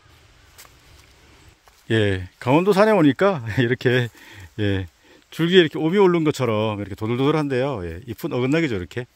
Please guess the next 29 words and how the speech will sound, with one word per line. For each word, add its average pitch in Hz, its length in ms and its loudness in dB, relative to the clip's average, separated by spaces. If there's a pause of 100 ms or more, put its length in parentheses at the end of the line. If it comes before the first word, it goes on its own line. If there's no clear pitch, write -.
(1300)
측면은 196 420 0
꽤 196 120 -2
있는 139 140 2
것 120 100 -4
같아요. 78 200 -16 (1500)
뒤에가 139 320 2
거의 131 240 0
뭐 107 120 -2
그물맥인데요. 110 720 0
요거 107 240 -8 (640)
미역줄 190 400 2
나무입니다. 104 560 -4 (100)
예, 87 120 -8 (160)
지금 127 320 -4 (560)
덩굴성으로 196 460 2
여러분 170 200 2
보이시죠? 127 400 -2
아래쪽에. 95 560 -4
<laughs> - 20 -20
그죠? 95 500 -2
예, 95 240 -6 (580)
예, 98 100 -4
미역줄 175 360 0
나무가 156 200 0
이렇게 139 160 -6
많답니다. 104 640 -6 (960)
예, 92 40 -16
미역줄 165 540 -2
나무입니다. 123 640 0